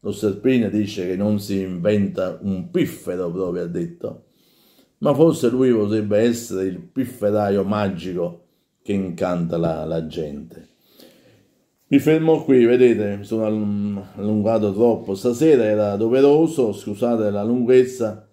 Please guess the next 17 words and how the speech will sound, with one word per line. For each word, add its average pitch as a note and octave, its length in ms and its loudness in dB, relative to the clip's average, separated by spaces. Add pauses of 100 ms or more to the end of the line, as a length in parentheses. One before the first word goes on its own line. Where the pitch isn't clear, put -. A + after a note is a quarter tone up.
(400)
era A#2+ 240 0
necessario A2+ 1300 0
fare G#2 300 -4
questo G2 680 -4
commento G#2 680 0
e G#2 40 2
ognuno, G#2 680 0 (440)
mm, G2+ 140 -2
con G#2 180 -2
la G#2 120 0
propria A2+ 340 2
coscienza, G2+ 920 0
ecco, G2 220 -6
ne F#2 160 -8
traesse G#2+ 560 -2
le F2+ 300 -6
proprie E2+ 680 -6